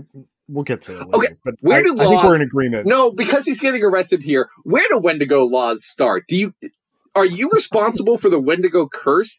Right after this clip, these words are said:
Speaker 2: that you have taken on?
Speaker 1: It
Speaker 2: for
Speaker 1: really
Speaker 2: someone
Speaker 1: does
Speaker 2: else's
Speaker 1: beg that
Speaker 2: sins?
Speaker 1: question, right? Like,
Speaker 2: I got
Speaker 1: if
Speaker 2: a
Speaker 1: you
Speaker 2: lot of
Speaker 1: looked
Speaker 2: Wendigo law questions.
Speaker 1: Yeah, like, if this guy was Wendigo and ate a guy, which it, I believe he did eat a guy, um,
Speaker 2: That,
Speaker 1: was
Speaker 2: that,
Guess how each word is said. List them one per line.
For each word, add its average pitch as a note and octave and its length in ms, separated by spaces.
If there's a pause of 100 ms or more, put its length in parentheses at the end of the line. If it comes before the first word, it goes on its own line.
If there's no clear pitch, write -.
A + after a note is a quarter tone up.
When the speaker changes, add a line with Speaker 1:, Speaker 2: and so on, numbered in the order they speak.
(120)
Speaker 2:
that D3+ 200
you D#3 220
have D3 340
taken D3+ 380
on? C#3+ 440 (520)
Speaker 1:
It C3+ 100
Speaker 2:
for B2+ 100
Speaker 1:
really F#4+ 220
Speaker 2:
someone D#3 260
Speaker 1:
does D3 80
Speaker 2:
else's C#3+ 400
Speaker 1:
beg E3 80
that D3 120
Speaker 2:
sins? A2+ 100
Speaker 1:
question, F2 680 (120)
right? B2 440
Like, B2 420
Speaker 2:
I D3+ 120
got - 120
Speaker 1:
if F#3 60
Speaker 2:
a - 20
Speaker 1:
you E3+ 60
Speaker 2:
lot E3 120
of F#3 60
Speaker 1:
looked D3 120
Speaker 2:
Wendigo C3 320
law A#2 240
questions. G#2+ 720 (520)
Speaker 1:
Yeah, C3 400 (140)
like, B2+ 220
if A#2+ 200
this C#3 280
guy D#3 200
was C3+ 300
Wendigo B2+ 420
and G#2+ 140
ate C3 240
a C3 60
guy, G2+ 420
which A2+ 220
it, - 160
I A2+ 100
believe C#3 340
he C3 100
did C3 220
eat C3+ 220
a - 40
guy, - 440 (380)
um, - 80
Speaker 2:
That, F3+ 180
Speaker 1:
was A2+ 140 (180)
Speaker 2:
that, E3 240